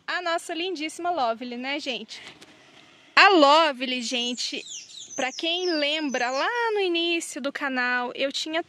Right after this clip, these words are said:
tanta Lovely, né? Mais tanta, mais tanta. Aí a gente se mudou, acabei perdendo as minhas plantas, né? Até ficar pronto as estufas. E ficou, assim,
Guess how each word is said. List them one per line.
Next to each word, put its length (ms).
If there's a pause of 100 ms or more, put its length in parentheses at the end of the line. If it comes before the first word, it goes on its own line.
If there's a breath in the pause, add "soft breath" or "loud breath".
(140)
tanta 480
Lovely, 560
né? 140
Mais 360
tanta, 360
mais 280
tanta. 440 (460 loud breath)
Aí 380
a 120
gente 640 (100)
se 240
mudou, 580
acabei 600 (200 loud breath)
perdendo 580
as 120
minhas 260
plantas, 480
né? 220 (360 loud breath)
Até 360
ficar 300
pronto 440
as 140
estufas. 960 (540 loud breath)
E 220
ficou, 320
assim, 580